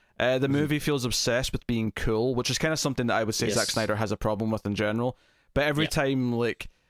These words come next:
Speaker 1: there was so many times where he would do the same slow motion thing of, like, the shell leaving the shotgun, uh, as
Speaker 2: Mm-hmm.
Speaker 1: just after someone fires it or something like that. There's a lot of that, like, going on throughout. Um,
Speaker 2: Mm-hmm.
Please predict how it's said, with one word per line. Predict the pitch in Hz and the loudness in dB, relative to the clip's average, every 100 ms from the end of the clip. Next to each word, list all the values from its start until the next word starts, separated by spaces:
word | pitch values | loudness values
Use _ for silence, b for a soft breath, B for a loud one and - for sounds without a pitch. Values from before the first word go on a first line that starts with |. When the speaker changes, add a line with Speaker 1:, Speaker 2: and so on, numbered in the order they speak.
| _ _ _ _ _ | _ _ _ _ _
Speaker 1:
there | 160 | 0
was | 156 156 | 0 2
so | 202 | 2
many | 202 185 | 2 2
times | - 156 151 | 2 0 2
where | 147 | 2
he | 135 | 0
would | 120 | 0
do | 143 | 0
the | 127 | 0
same | - 135 127 | 0 0 0
slow | - 135 | 0 0
motion | 123 117 113 | 0 0 -4
thing | - 120 117 | 0 0 0
of, | |
like, | 104 98 | 0 0
the | |
shell | - 127 120 120 | 0 0 2 2
leaving | 120 113 107 | 0 0 -2
the | |
shotgun, | - 120 120 - 107 101 98 - _ | 0 0 0 0 0 0 -2 -6 _
uh, | 113 113 | -2 0
as | 127 120 | 2 0
Speaker 2:
Mm-hmm. | 120 | 0
Speaker 1:
just | 104 - | -2 0
after | 120 120 | -2 -2
someone | - 117 113 | -2 0 -2
fires | - 110 113 113 107 | 0 0 2 0 0
it | |
or | 90 | 0
something | - 117 113 | 0 -2 -2
like | 110 | 0
that. | 107 110 | 0 0
There's | 117 | 0
a | 123 | 0
lot | 120 120 147 143 | 2 2 2 0
of | 131 | 0
that, | 127 127 120 - _ | 0 0 0 -4 _
like, | 127 123 | -2 0
going | 123 123 117 | 0 0 0
on | 117 113 | 0 -2
throughout. | - 101 113 110 - b b b b b | -2 -2 0 -2 -4 b b b b b
Um, | - 107 107 | -4 -2 0
Speaker 2:
Mm-hmm. | 107 | -2